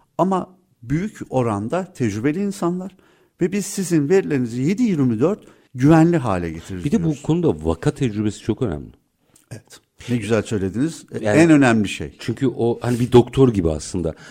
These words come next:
Speaker 2: Orada demin, e, orayı bir açılım yapalım, orayı lütfen detaylandırın. Şimdi o demin bahsettiğiniz o nihai tüketiciden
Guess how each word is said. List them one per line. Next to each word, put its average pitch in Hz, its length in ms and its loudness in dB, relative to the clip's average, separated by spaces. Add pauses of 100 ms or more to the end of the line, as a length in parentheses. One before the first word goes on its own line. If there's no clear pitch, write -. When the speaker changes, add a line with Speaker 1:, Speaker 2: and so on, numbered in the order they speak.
(200)
Speaker 2:
Orada 185 500 4
demin, 170 360 2
e, 107 280 2
orayı 127 720 2 (240)
bir - 140 -18
açılım 123 480 -6
yapalım, 110 400 -6
orayı 107 260 -8 (340)
lütfen 98 440 -4 (240)
detaylandırın. 87 680 -8 (400)
Şimdi - 260 -12 (140)
o 160 100 -8
demin 220 260 -2
bahsettiğiniz 175 680 0
o 147 200 -2 (180)
nihai 143 420 -2
tüketiciden 135 960 -4